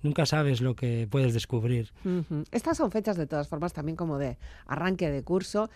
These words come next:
Speaker 2: Y no sé si tu parte docente continúa en activo o lo tienes en stand-by o cómo están esas clases.
Speaker 1: Bueno, pues ahí vamos. Eh, de momento no nos podemos quejar. Esto, o sea, estoy en activo, dando clases en, en,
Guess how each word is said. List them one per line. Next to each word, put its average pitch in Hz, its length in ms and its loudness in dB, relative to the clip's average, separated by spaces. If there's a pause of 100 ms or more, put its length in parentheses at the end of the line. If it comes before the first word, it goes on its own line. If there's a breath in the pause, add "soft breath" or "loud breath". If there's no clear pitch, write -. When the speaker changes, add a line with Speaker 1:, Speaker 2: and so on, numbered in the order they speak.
(160 loud breath)
Speaker 2:
Y 190 120 0
no 214 100 4
sé 254 140 0
si 269 100 -2
tu 196 140 -2
parte 190 260 0
docente 185 540 -2
continúa 175 520 0
en 185 120 -4
activo 202 680 0
o 160 200 0
lo 156 140 0
tienes 196 280 -2
en 160 100 -4
stand-by 185 520 -4
o - 40 -4
cómo 285 200 -4
están - 280 -10
esas 117 240 -14
clases. - 360 -14 (360)
Speaker 1:
Bueno, 160 240 6
pues 160 200 2
ahí 165 100 6
vamos. 151 460 6
Eh, 120 800 4
de 123 240 -4
momento 160 720 6
no 180 100 8
nos 175 160 6
podemos 120 320 2
quejar. 131 320 0
Esto, 123 240 0
o 110 100 0
sea, - 140 -2
estoy 139 200 0
en 139 80 4
activo, 170 520 6
dando 131 260 6
clases 170 520 0
en, 127 340 0
en, 117 480 -4